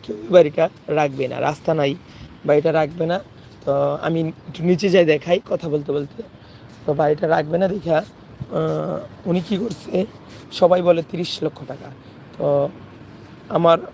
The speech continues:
মা, আমার মার, আহ, বাবার বাড়ির সম্পদ, আহ, প্লাস, আহ, নিজের কিছু সম্পদ,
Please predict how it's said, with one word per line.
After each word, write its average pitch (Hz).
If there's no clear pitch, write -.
মা, 175
আমার 156
মার, 151
আহ, 143
বাবার 143
বাড়ির 147
সম্পদ, 143
আহ, 147
প্লাস, 147
আহ, 135
নিজের 156
কিছু 160
সম্পদ, 147